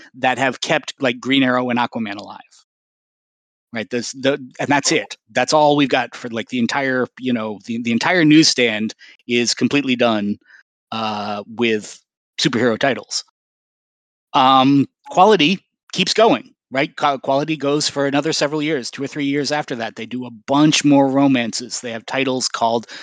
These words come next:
Girls in Love and Wedding Bells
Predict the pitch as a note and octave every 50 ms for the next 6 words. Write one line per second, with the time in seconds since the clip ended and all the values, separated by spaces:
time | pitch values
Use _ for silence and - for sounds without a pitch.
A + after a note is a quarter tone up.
0 | - - - - A2 - - D3+ E3 E3+ E3 C#3+ - D#3+ D#3 D3+ C3+ B2 C3+ C#3
1 | C3 B2 A#2 A2+ A2 A2 G#2+ - - - - - - - - B2+ B2 B2 B2+ C3
2 | B2+ B2 A#2+ A2+ A#2+ C3+ D3+ D#3+ D#3 C#3+ C3+ B2+ A2+ B2 A#2+ A#2 A2+ A2 A2 A2
3 | A2 A2+ - - -